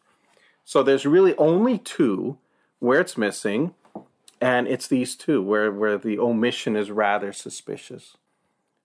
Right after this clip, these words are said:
Now, scholars will have other reasons for trying to challenge these last twelve verses, and sometime we'll do a program on looking at all of the arguments.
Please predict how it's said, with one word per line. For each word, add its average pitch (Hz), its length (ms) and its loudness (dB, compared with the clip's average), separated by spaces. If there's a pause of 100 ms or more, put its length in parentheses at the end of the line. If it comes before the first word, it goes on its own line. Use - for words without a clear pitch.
(140)
Now, 120 260 2
scholars 135 520 4
will 127 120 2
have 120 200 2
other 120 240 2
reasons 113 800 -2
for - 180 -8
trying 107 280 -2
to 98 60 -6
challenge 120 600 0
these 104 220 -6
last 104 360 0
twelve 101 440 -2
verses, 135 760 -2
and 101 340 -4 (360)
sometime 104 480 -4
we'll 101 80 -4
do 104 160 -2
a 98 60 -2
program 101 640 -2
on 98 320 -2
looking 104 340 -4
at 92 80 -2
all 110 320 2
of 101 140 -6
the 104 160 -6
arguments. - 960 -4